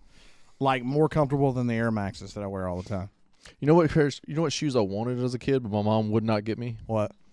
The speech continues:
Speaker 2: Thankfully. Uh, the, the Latrell Sprewells.
Speaker 1: What did those look like?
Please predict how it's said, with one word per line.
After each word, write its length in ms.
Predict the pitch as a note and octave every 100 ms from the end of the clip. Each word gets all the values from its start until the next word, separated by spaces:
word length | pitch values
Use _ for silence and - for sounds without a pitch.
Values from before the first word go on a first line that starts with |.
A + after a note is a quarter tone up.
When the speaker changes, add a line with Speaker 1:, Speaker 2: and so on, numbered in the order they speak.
| _ -
Speaker 2:
Thankfully. 400 | A2 G#2+ A#2+ A#2+ _ _ _ -
Uh, 160 | G#2
the, 160 | G2+ F#2+ -
the 100 | A#2
Latrell 420 | G#2+ G#2 - B2+ A#2
Sprewells. 680 | - A#2+ B2 C#3 C#3+ - - - -
Speaker 1:
What 260 | A2+ A2+
did 140 | A2 G#2+
those 220 | A2 G2+
look 100 | G#2
like? 220 | G#2 G#2